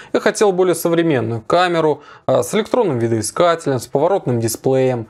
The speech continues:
А учитывая, что E S R ещё и F S объективы поддерживает, то, а, это вообще был идеальный вариант лично для меня на фоне пять дэ Mark четыре.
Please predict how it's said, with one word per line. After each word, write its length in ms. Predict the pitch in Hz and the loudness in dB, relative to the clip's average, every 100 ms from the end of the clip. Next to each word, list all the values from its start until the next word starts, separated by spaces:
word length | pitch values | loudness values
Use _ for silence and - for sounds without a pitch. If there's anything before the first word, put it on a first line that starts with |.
| - | -2
А 80 | 127 | 0
учитывая, 400 | 135 180 165 160 | 0 -2 0 0
что 160 | - | 0
E 120 | 147 151 | 0 2
S 220 | 147 - | 0 0
R 140 | 151 | 0
ещё 260 | 139 135 151 | 0 0 2
и 140 | 135 | 2
F 160 | 127 185 | 0 -2
S 180 | 196 190 | 0 -2
объективы 540 | 165 160 - 170 156 | -2 -4 -2 0 0
поддерживает, 880 | 156 139 120 156 156 131 143 135 _ | 0 -2 0 0 0 0 0 -2 _
то, 380 | - 156 156 - - - - | 0 2 0 -4 -16 -14 -2
а, 240 | 131 127 | 2 2
это 180 | 196 214 | 2 0
вообще 320 | 143 131 - | 0 0 0
был 220 | 156 123 117 | 0 0 0
идеальный 300 | 139 156 120 | 0 0 -2
вариант 340 | 117 143 120 | 0 -2 -2
лично 260 | 120 - 117 | -4 -2 -2
для 160 | 117 | 0
меня 300 | 120 135 180 | 0 0 0
на 140 | 139 120 | -2 -2
фоне 280 | - 131 | -2 -2
пять 200 | 127 120 | -2 -2
дэ 60 | 117 | -2
Mark 180 | 120 113 | -4 -4
четыре. 380 | - 160 160 | -6 -4 -2